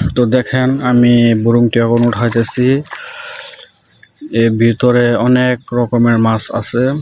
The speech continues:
আশা করি আপনারা দেখবেন।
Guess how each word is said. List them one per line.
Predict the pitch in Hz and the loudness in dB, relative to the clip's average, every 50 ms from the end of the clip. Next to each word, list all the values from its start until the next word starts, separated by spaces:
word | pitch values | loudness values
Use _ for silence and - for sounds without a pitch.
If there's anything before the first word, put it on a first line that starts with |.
| - - - - - - - - - - - - - - - - | -8 -12 -14 -14 -14 -14 -14 -14 -14 -14 -14 -14 -14 -12 -6 -4
আশা | 120 120 - 120 113 | -4 -2 -2 -2 -2
করি | 113 123 120 113 117 113 113 113 | 0 0 0 2 2 2 2 2
আপনারা | 110 110 - - 120 117 113 110 110 107 104 98 - - - - - | 2 0 -2 -2 0 2 2 2 2 2 0 0 -2 -6 -10 -12 -12
দেখবেন। | - - 104 101 110 113 110 107 104 110 110 110 | -10 -10 -6 -2 0 0 0 0 0 0 0 2